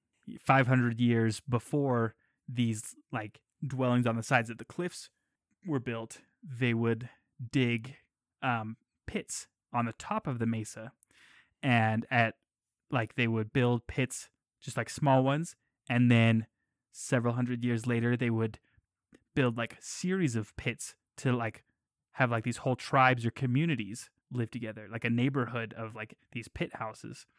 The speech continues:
And then it was, like, several hundred years after that when they would start to build these, like, palaces in the alcoves, like,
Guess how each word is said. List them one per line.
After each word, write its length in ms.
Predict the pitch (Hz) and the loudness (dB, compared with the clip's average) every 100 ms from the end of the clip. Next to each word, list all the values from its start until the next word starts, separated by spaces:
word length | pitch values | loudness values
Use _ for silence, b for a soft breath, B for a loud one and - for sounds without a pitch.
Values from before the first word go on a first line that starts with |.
| b b b | b b b
And 140 | 131 | 0
then 100 | 120 | 2
it 40 | 117 | 2
was, 120 | 113 | 0
like, 80 | 107 | -2
several 260 | 151 123 117 | 0 0 0
hundred 240 | 120 117 | -2 0
years 160 | 117 113 | -2 -2
after 220 | 110 120 | -4 -4
that 280 | 120 139 135 | -2 -2 -2
when 80 | 117 | -2
they 100 | 113 | -2
would 120 | 110 | -2
start 260 | 120 113 | -2 -4
to 100 | - | -4
build 360 | 113 117 110 110 | -4 -4 -6 -6
these, 360 | 117 113 107 - b b b | -8 -8 -12 -16 b b b
like, 240 | 123 107 - | -10 -10 -6
palaces 680 | - 147 135 120 120 107 - | 2 4 4 0 -4 -6 -6
in 220 | 156 127 | 2 2
the 140 | 120 110 | 2 2
alcoves, 640 | 120 131 - 113 107 - | 2 2 -2 -6 -6 -10
like, 160 | 107 | -12